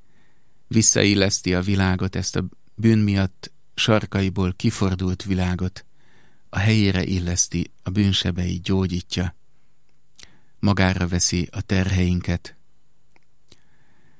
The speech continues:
Az engesztelés, amit mi végezhetünk, megint csak nem azt jelenti, hogy az Atya haragját engeszteljük,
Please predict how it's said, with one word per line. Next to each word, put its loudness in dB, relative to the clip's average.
Az 0
engesztelés, 2
amit -2
mi 4
végezhetünk, 0
megint 2
csak -2
nem 2
azt 2
jelenti, 0
hogy 0
az -2
Atya 0
haragját -2
engeszteljük, -2